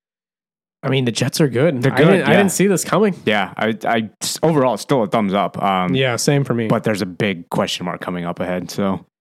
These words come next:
Speaker 1: Well, we'll keep
Speaker 2: Jets
Speaker 1: an eye.
Speaker 2: fans, hold on, hold in there. <laughs> Yeah.
Speaker 1: Yeah, we'll have to keep an eye on the Jets.
Speaker 2: Yeah.
Speaker 1: That's every team.
Speaker 2: That is everything. Yeah.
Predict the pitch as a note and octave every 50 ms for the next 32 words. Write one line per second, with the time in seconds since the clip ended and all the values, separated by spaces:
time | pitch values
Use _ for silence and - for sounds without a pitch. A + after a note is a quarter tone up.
0 | _ _ _ _ _ _ - A#2 A2+ A#2 A#2+ A#2+ - - D3 C3+ C#3 C3+ B2+ D3
1 | D3 D3 D3+ C#3+ C3 - - B2 B2+ A#2+ B2 B2 A#2+ A#2 G#2 G2 G#2+ G#2+ A#2+ B2
2 | A#2+ B2 A2+ G2+ G2 G#2+ A#2 B2 C3 B2+ A#2 - - - - C#3 A#2+ A2+ A2 G#2+
3 | - - C3+ B2+ B2+ C#3 - B2+ C#3+ B2+ C3+ B2 A#2+ A2+ A2+ G#2+ G#2+ G#2+ A2+ G2
4 | - - - - G2 - - - - - - - - _ _ _ _ _ _ _
5 | _ _ _ _ _ _ _ _ - - D#3 F3 - G3+ E3+ C3+ - - D3 G3
6 | E3+ - - F#2+ G2 G#2 G2+ G2+ G2+ F#2+ F#2 E2+ - F#2 F2+ F2+ G2 G#2+ G#2 G2
7 | F#2+